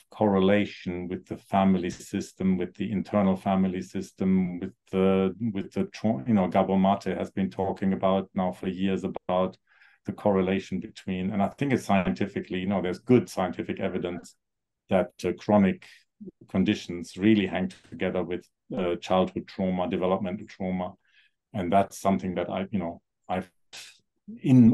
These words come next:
in my little network of body-oriented therapists, that we've assumed that since the seventies,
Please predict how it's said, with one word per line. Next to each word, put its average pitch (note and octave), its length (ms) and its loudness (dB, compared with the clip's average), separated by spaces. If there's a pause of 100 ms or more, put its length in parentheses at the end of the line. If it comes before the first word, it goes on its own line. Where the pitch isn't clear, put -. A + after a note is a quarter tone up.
(140)
in G#2 160 6
my G2+ 180 6
little G2 540 -2 (180)
network G#2 640 0 (240)
of F#2+ 260 -4
body-oriented F#2+ 800 0
therapists, G2+ 460 -2
that G2 200 -4
we've F#2+ 220 -2
assumed G#2 540 0
that G#2 260 -2 (920)
since G#2 340 2
the - 80 -8
seventies, - 640 -2